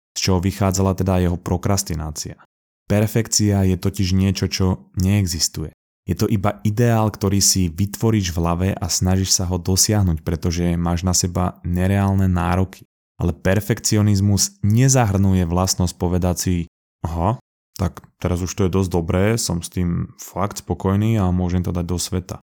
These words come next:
Ty neustále upravuješ a potom premýšľaš nad tým, či sú tie úpravy lepšie a nie si spokojný a ubíjaš sám seba. Takže tým pádom si vytvoríš pre seba takú klietku,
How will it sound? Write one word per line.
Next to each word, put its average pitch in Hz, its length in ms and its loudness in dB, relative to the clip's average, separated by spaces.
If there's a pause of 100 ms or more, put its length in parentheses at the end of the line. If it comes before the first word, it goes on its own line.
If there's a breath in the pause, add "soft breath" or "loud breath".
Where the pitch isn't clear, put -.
(140)
Ty - 80 -4
neustále 107 960 2
upravuješ 104 720 0
a - 160 -6
potom 92 320 0
premýšľaš 98 560 0
nad 95 160 0
tým, 95 320 0
či 117 160 0
sú - 160 -4
tie 113 80 2
úpravy 104 320 0
lepšie 95 560 -2
a 82 320 -4 (400)
nie 98 80 2
si - 80 0
spokojný 104 560 0
a 92 160 0
ubíjaš 101 480 0
sám 95 160 2
seba. 92 400 0 (320)
Takže 85 320 -4
tým 113 240 2
pádom 104 400 2
si 101 160 0
vytvoríš 101 400 0
pre 98 160 0
seba 98 320 0
takú 95 320 -4
klietku, 95 640 -2